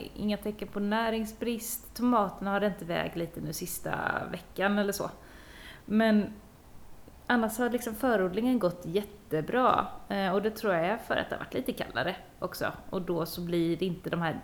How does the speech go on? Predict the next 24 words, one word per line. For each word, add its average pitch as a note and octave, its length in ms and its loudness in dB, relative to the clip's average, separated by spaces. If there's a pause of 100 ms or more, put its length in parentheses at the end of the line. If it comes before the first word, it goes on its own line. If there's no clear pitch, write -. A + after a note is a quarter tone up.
(160)
extremstora G3+ 1200 0
temperaturväxlingarna - 1500 -4
i, D#3+ 480 -2 (100)
eh, E3 80 -2 (180)
mitt D#3 280 -8
växthus - 460 -6
där - 80 -4
jag E3 180 -2
förodlar - 500 -6 (120)
mycket. - 260 -10 (1120)
Eh, F#3+ 480 -4
så - 140 -4
nu C4 100 4
har C4+ 80 4
jag C4 100 2
börjat C4 240 2
sätta - 220 -4
ut C4+ 380 -2
mycket. C4 760 0
Jag A3+ 160 0
har G#3 360 4
fått G#3+ 300 -4
upp, - 480 -8
eh, E3 540 -2